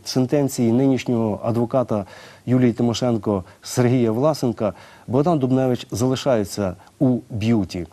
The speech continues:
А, е, випадок з, е, адвокатом свідчить лише про одне: про те, що, е, має рацію давня істина. Якщо хочеш завалити справу,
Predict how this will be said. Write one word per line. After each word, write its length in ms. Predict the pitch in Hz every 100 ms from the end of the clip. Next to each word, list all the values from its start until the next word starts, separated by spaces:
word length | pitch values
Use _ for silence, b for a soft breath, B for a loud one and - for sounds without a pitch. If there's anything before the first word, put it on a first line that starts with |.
| b b b -
А, 500 | 127 120 - 117 110
е, 40 |
випадок 560 | 110 123 147 131 98 117 123 107
з, 160 | 98
е, 280 | 127 123 117 117 104 104
адвокатом 640 | 107 101 127 160 156 120 98 -
свідчить 340 | - 160 160
лише 280 | 135 127 135
про 220 | 117 131
одне: 400 | 120 110 113 92 B B B
про 120 | -
те, 200 | 120 147
що, 400 | 123 - 123 113 -
е, 40 | 113 107 104 104 101
має 520 | 107 139 135 127 117
рацію 600 | 120 135 120 123 110 107 107
давня 340 | 120 117 113
істина. 500 | 110 110 - 95 90
Якщо 260 | 98 - 120
хочеш 340 | - 113 107
завалити 420 | 104 113 113 -
справу, 500 | - - 139 127 95